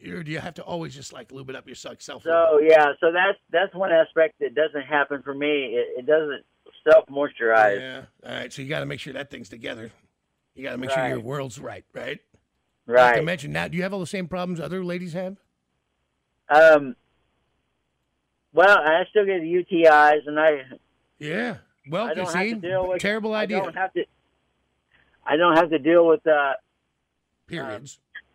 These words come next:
Speaker 2: mi-, yeah, all that.
Speaker 1: That's right. What about
Speaker 2: That's
Speaker 1: yeast
Speaker 2: no
Speaker 1: infections?
Speaker 2: Yes, I can still get them.
Speaker 1: Yeah, see, what you,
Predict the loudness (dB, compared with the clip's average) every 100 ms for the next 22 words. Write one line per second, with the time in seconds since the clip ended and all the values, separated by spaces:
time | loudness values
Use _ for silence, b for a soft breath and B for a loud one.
0 | _ _ -6 -4 2 6 6 6 6 6
1 | 6 6 0 -4 -8 -14 -14 -14 _ _
2 | -10 -8 -6 -8 -8 -10 -10 -12 -16 -20
3 | -20 _ _ _ _ _ _ _ _ _
4 | _ _ _ _ -2 2 4 4 2 0
5 | -2 -2 0 2 0 -2 -4 -4 -4 -6
6 | -6 -6 -8 -8 -8 -10 -10 -12